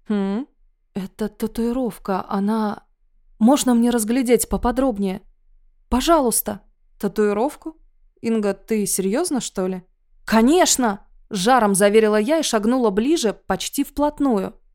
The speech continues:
Дейнатар попятился. Не отрывая взгляда от его груди, я тут же двинулась следом, чтобы восстановить расстояние.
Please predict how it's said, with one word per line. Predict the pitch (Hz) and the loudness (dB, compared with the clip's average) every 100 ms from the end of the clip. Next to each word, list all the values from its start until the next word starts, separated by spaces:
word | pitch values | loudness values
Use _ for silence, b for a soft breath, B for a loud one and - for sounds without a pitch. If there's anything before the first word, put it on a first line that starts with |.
| _ _ _ _ | _ _ _ _
Дейнатар | 185 196 196 185 185 202 | 0 2 2 0 0 -2
попятился. | 208 285 262 185 - 175 - 208 - - _ _ _ | -2 -4 0 -2 -2 -10 -10 -12 -20 -20 _ _ _
Не | 220 | 2
отрывая | 226 269 294 277 240 | 2 2 0 2 2
взгляда | 185 185 240 233 202 | 0 0 0 2 0
от | 190 | 0
его | 208 233 | -2 0
груди, | 240 269 277 330 | 0 -2 2 2
я | 226 214 | 2 0
тут | 214 294 320 | -2 -2 -2
же | 302 294 | 0 -2
двинулась | 220 233 247 262 - | 0 0 0 0 0
следом, | 277 262 196 175 170 _ _ | -2 -2 -2 -2 -6 _ _
чтобы | - 214 208 | -4 0 2
восстановить | 202 - 208 202 180 214 - | 0 -2 0 0 0 -4 -4
расстояние. | 247 - 240 226 202 175 170 175 | -2 -2 -2 -2 -2 -2 -6 -10